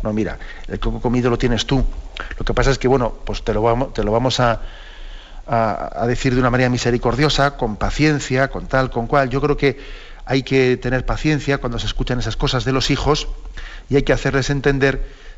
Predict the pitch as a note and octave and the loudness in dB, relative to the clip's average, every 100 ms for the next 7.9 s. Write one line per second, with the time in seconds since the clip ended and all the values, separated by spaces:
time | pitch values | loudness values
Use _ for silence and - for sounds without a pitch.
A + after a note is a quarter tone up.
0 | - B2 - C3 B2 G#2+ - - - C3 | -6 -4 -2 0 2 0 -4 -14 -4 -4
1 | - C#3 D3+ D3+ - B2+ A#2+ B2 A#2+ B2 | 0 0 2 2 2 -2 -2 0 0 2
2 | A2+ G#2+ G2 C3 C#3+ B2 - A#2 A2 A2 | 2 0 2 4 4 4 0 -2 -2 -2
3 | G#2+ B2+ C3 C#3 A#2+ D3 B2+ B2+ C3 - | 0 2 2 0 -2 2 2 2 -2 -8
4 | - - - - G#2 - A#2+ A2 A#2 A2+ | -12 -14 -10 -6 -4 -2 -2 -2 -2 0
5 | D3 - D3 F#3 - - - A#2 - - | 0 4 4 4 -6 -16 -14 -14 -10 -4
6 | B2+ A#2+ - C#3 A#2+ E2 A2 D3 D3 A2+ | 0 0 0 0 0 -2 -4 -4 -2 -2
7 | - G#2+ A2+ G#2+ A2+ E3 D3+ E3+ | -2 -4 -4 -2 2 4 4 2